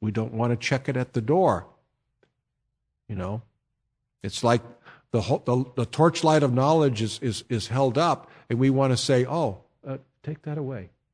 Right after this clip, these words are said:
You know, "I'm too busy." You know, instead of working on this, Krishna's great. Yeah, Hare Krishna. No, no, no, okay. All right. Now,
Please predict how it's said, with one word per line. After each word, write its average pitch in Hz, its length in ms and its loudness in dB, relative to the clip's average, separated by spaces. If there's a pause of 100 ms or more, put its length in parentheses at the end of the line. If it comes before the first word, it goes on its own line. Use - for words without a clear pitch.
(380)
You 101 100 -8
know, 127 160 -8 (260)
"I'm 139 120 -4
too 147 200 -2
busy." 113 420 -4 (520)
You 107 100 -4
know, 107 140 -10 (220)
instead 220 260 4
of 170 80 4
working 185 340 4
on 139 140 2
this, 180 180 4
Krishna's 175 400 0
great. 131 300 2
Yeah, 151 140 4
Hare 165 180 2
Krishna. 151 300 0
No, - 20 2
no, 135 260 2
no, 127 80 2
okay. 123 220 -2 (260)
All 139 80 0
right. 131 120 0 (200)
Now, 165 240 -2